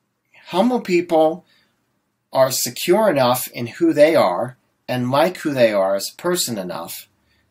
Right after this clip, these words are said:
that they elevate everybody else around them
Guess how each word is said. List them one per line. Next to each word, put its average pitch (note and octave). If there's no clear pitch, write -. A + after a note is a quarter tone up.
that C3
they C#3
elevate A#2+
everybody A#2+
else G2+
around B2+
them -